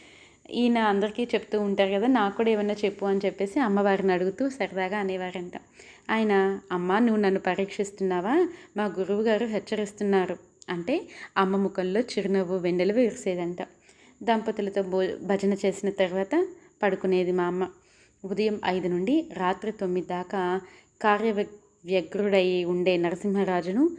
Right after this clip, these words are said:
ఆ పరమాత్మ వెలుగును అందుకునేది ఎప్పుడు అని గట్టిగా మందలించేది. అంటే, "ఎప్పుడు నిరంతరం ఈ సేవ,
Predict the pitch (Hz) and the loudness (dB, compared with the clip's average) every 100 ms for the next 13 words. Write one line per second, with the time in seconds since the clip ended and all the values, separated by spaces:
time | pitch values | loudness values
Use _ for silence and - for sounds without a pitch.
0 | - - _ - 196 196 180 170 208 285 | -16 -20 _ -2 -2 0 -2 -2 2 2
1 | 285 233 220 196 185 185 202 - 170 170 | 0 -2 0 2 0 0 -2 -2 -6 -2
2 | 190 208 208 202 208 175 170 - 208 208 | -2 -2 -2 0 0 -2 -6 -2 4 4
3 | 202 - - 202 - - 202 220 202 170 | 4 -6 -6 -2 -2 -2 -4 -2 0 0
4 | 175 190 180 - 175 175 175 175 190 175 | 2 2 0 -2 -6 -4 -6 -2 -2 -2
5 | 190 196 185 185 190 190 190 190 180 185 | -4 -2 0 -2 -4 -4 -4 -6 -6 -8
6 | 175 - 185 180 | -8 -8 -6 -6